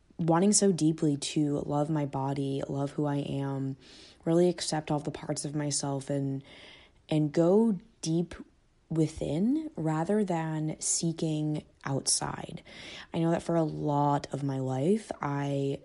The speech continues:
searched outside of me for happiness, for validation, for feeling good enough, for feeling beautiful, for, for feeling love, for receiving pleasure. And I,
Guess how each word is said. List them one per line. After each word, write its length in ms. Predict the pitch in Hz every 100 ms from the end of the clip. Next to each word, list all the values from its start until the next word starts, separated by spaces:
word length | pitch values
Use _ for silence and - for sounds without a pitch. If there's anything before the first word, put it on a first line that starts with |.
| -
searched 840 | - - 160 202 208 - - - - _ _ _ 165
outside 500 | 165 - - 147 143
of 160 | 139
me 360 | 127 117 127 - -
for 480 | - 139 135 135
happiness, 580 | 131 151 151 156 135 127
for 100 | -
validation, 760 | 143 135 135 139 143 139 127 131
for 140 | 143
feeling 280 | 135 139 139
good 160 | 135 143
enough, 280 | 143 131
for 120 | - 139
feeling 280 | 139 139
beautiful, 600 | 131 139 143 139 139 131 - - - - - - -
for, 560 | - 165 151 139 139 -
for 120 | -
feeling 320 | 151 160 151
love, 380 | 139 143 151 131
for 180 | - 156
receiving 380 | 151 - 143 143
pleasure. 500 | - 143 143 139 139 - - - - - _ -
And 640 | 165 156 151 147 143 143 143 - - - _ _
I, 720 | 160 151 147 151 151 147 147